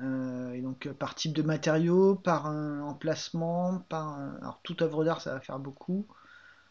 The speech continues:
par, euh, date.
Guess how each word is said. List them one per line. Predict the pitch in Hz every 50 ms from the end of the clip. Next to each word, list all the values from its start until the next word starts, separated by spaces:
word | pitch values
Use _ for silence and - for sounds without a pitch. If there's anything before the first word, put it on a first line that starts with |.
| _ _ _ _ _
par, | _ 160 143 123 120 131
euh, | 135 135 135 135 131 131 131 131 131 127 127 123 123 120 98 95 - 50 50 - - 50 - -
date. | - 170 202 - - - - - - -